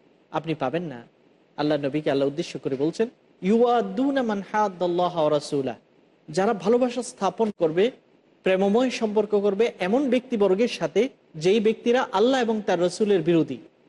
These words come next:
আল্লাহ এবং রসুলের ক্ষতি সাধন করার চেষ্টা করে, যে ব্যক্তিরা,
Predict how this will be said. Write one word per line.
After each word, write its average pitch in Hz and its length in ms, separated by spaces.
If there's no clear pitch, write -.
আল্লাহ 220 240
এবং 226 180
রসুলের 220 380
ক্ষতি 240 280
সাধন 165 320
করার 147 260
চেষ্টা 156 260
করে, 214 260
যে 160 160
ব্যক্তিরা, 208 420